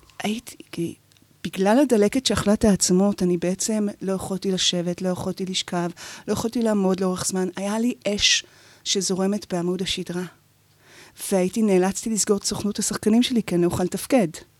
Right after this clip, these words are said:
ולמעשה, אה, אה, נקלעתי לחובות, הייתי על סף פשיטת רגל, ובעצם הגעתי לרחוב.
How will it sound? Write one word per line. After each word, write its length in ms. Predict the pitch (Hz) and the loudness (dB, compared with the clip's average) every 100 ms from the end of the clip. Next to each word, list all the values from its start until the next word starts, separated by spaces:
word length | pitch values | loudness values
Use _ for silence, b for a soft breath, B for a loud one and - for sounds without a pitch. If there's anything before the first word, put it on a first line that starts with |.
| _ B B B B B B | _ B B B B B B
ולמעשה, 420 | 185 180 180 - 240 220 - | 0 2 2 4 4 2 -2
אה, 60 | 196 185 180 - | -2 0 -2 -2
אה, 60 | 180 175 175 175 175 - - _ _ _ _ | 0 2 2 0 -2 -6 -12 _ _ _ _
נקלעתי 540 | 185 - 214 208 233 | -8 -4 -2 -2 0
לחובות, 760 | 226 - 185 175 185 - - - - | 0 0 -4 -4 -6 -8 -12 -14 -10
הייתי 180 | 190 220 | -8 -6
על 60 | 202 | -4
סף 240 | - 202 | -4 -6
פשיטת 460 | - 226 - 196 - | -6 -8 -6 -6 -4
רגל, 400 | 190 175 185 190 - B B B B B - | -6 -6 -8 -8 -14 B B B B B -8
ובעצם 400 | 185 190 - 247 | -4 -2 0 0
הגעתי 300 | 226 220 233 | 0 -2 -2
לרחוב. 440 | 226 - 247 170 | -2 -2 -4 -4